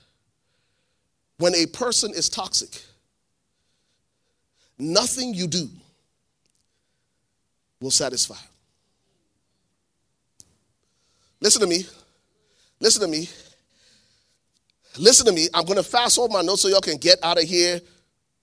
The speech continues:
soon. Y'all see what I did there, right? Soon is open-ended.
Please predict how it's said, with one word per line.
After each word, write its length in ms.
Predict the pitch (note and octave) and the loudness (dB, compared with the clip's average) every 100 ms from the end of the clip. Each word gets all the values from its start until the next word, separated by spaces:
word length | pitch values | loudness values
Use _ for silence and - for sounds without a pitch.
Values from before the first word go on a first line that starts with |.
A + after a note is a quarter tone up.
| - | -8
soon. 380 | - - E3 B2 - _ _ _ _ _ _ _ _ _ - - - - - - - - - _ _ _ | -2 -2 -2 -8 -14 _ _ _ _ _ _ _ _ _ -20 -20 -20 -20 -20 -20 -20 -20 -20 _ _ _
Y'all 160 | - F#3+ | 0 4
see 120 | A3 | 4
what 120 | G#3 | 6
I 80 | F#3 | 4
did 180 | E3+ G3 | 6 4
there, 140 | E3 | 4
right? 180 | C3+ E3 - _ _ _ _ _ _ _ _ _ _ _ _ _ _ _ _ _ - | 2 -4 -8 _ _ _ _ _ _ _ _ _ _ _ _ _ _ _ _ _ -2
Soon 400 | - - D4+ C4 | 4 6 6 6
is 140 | G3 | 6
open-ended. 580 | G#3+ F#3+ G3 G#3 E3 C3 | 6 4 4 2 2 -8